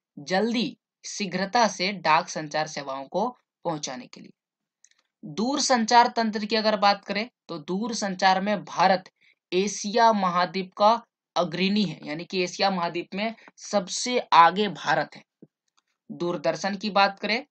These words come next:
तो दूरदर्शन देश का राष्ट्रीय समाचार व संदेश का माध्यम है तथा विश्व के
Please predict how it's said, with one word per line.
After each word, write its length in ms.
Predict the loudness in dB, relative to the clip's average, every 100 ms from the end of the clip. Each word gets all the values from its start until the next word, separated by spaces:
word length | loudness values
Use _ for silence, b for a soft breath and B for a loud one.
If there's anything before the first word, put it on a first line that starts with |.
| _
तो 120 | -10
दूरदर्शन 640 | -4 -4 0 0 0 -2 -4 -4
देश 280 | -2 -2 -4
का 220 | 0 0 0 -8 _ -8
राष्ट्रीय 840 | 2 2 2 -4 -8 -4 -2 -2
समाचार 840 | -4 -4 -4 -4 -4 4 6 4 0 b _
व 200 | 0 2 2
संदेश 640 | -2 -6 -4 -2 0 -2
का 400 | 0 4 4 2 -4 _ -8
माध्यम 480 | -4 -4 -6 -12
है 120 | -14 -20 _ _ _ _ _ -4
तथा 480 | -2 2 4 2 -2 _ _ -12
विश्व 440 | -4 -4 -4 -8 -6
के 240 | 0 0